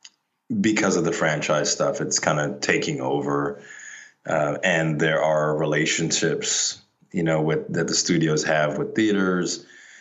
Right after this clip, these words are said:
and all these marketing avenues to kinda pump that stuff in your face so you're seeing it all the time. Um, so there's definitely a shift there, but the other shift that's happening is that,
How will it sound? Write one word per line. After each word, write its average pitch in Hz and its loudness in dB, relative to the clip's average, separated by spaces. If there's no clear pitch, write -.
and 78 0
all 78 2
these 73 -2
marketing 101 2
avenues 82 0
to - -4
kinda 78 -2
pump - -2
that 87 0
stuff - -2
in 78 -4
your 71 -6
face 87 0
so 80 0
you're 73 0
seeing 95 2
it 87 2
all 82 2
the 76 -2
time. 80 0
Um, 76 -4
so 90 2
there's - 2
definitely 101 2
a 78 -2
shift - -2
there, 87 2
but 80 -2
the 87 2
other 92 2
shift 85 -2
that's - -6
happening 78 -2
is 76 -2
that, 73 2